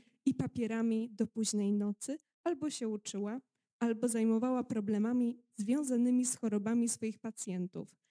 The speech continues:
często dyskutując na ten temat z moim ojcem.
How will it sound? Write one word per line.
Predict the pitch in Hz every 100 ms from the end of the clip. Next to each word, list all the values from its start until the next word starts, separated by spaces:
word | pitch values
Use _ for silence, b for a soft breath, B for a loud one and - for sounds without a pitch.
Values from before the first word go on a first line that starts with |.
| _ _ _
często | - 320 311 294
dyskutując | 247 247 - 254 277 302 285 -
na | 226 262
ten | 269 220
temat | 214 240 247 233 -
z |
moim | 214 214 220 208
ojcem. | 185 196 - 202 190 220